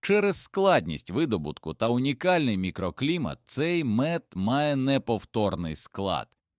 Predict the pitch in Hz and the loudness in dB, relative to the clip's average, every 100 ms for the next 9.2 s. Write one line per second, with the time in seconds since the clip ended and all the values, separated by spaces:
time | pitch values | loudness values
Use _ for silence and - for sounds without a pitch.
0 | _ 143 123 82 85 82 95 160 127 78 | _ 2 2 0 -2 -2 0 2 2 -2
1 | - 64 - _ _ 123 165 185 180 - | -8 -12 -12 _ _ -2 0 0 -2 -2
2 | 156 - - 101 104 120 110 - 123 - | -2 -4 -4 -4 -2 -2 -2 0 -2 -2
3 | 95 87 67 - 50 - _ _ _ - | -6 -6 -6 -10 -16 -16 _ _ _ -10
4 | - 78 82 82 113 139 143 92 - _ | -4 -2 -2 -2 0 2 2 0 -6 _
5 | - 113 165 156 196 - 170 175 180 160 | -4 2 4 4 0 0 -2 0 0 0
6 | 139 147 156 131 113 143 123 107 - 92 | 2 4 2 2 0 0 0 -4 -2 -4
7 | 80 117 139 - 170 120 95 95 98 98 | -2 -2 -2 -2 -4 -4 -4 0 2 2
8 | 101 104 87 85 - 90 78 73 85 69 | 0 0 -2 -6 -6 -4 -4 -4 -4 -6
9 | 57 53 | -6 -10